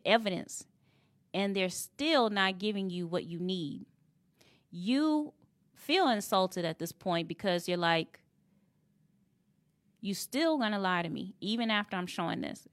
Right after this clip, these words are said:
You may be jump, ready to jump up and down, scream,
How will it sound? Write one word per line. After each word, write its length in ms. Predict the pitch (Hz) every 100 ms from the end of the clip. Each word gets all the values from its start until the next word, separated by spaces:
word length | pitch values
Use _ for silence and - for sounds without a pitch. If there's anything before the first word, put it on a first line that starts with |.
| _
You 240 | - 269 392
may 120 | 277
be 160 | 208 175
jump, 400 | 160 214 214 220
ready 360 | 180 214 220
to 100 | 180
jump 340 | 165 202 202 214
up 120 | 196
and 100 | 190
down, 180 | 190 185
scream, 760 | - - 220 202 190 185 180